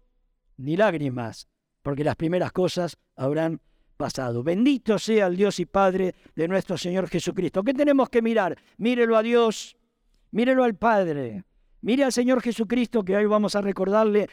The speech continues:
muriendo en la cruz por nosotros. Pero no solamente Cristo viene y muere cargando nuestros pecados.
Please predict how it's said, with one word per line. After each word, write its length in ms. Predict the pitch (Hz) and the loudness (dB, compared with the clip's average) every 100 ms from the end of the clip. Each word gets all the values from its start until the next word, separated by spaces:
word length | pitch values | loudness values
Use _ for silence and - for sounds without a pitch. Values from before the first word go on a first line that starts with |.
| - - | -12 -2
muriendo 460 | 190 247 294 269 | 0 2 4 4
en 60 | 220 | 2
la 120 | 226 | 0
cruz 200 | 233 226 | 0 -2
por 140 | 208 202 | -2 -2
nosotros. 720 | 190 214 175 147 127 110 - _ _ | -2 0 0 -2 -10 -12 -18 _ _
Pero 220 | 147 156 | -8 -2
no 100 | 208 | 0
solamente 540 | 262 254 233 240 226 214 | 2 2 4 4 2 2
Cristo 320 | 226 - 208 | 0 0 0
viene 320 | 220 233 208 | 2 2 0
y 60 | 196 | 0
muere 380 | 226 233 214 - _ | 2 4 2 0 _
cargando 420 | - 175 220 208 196 | -4 0 2 2 0
nuestros 300 | 180 175 - | -2 -4 -4
pecados. 600 | 175 208 185 151 131 | -2 2 2 2 -4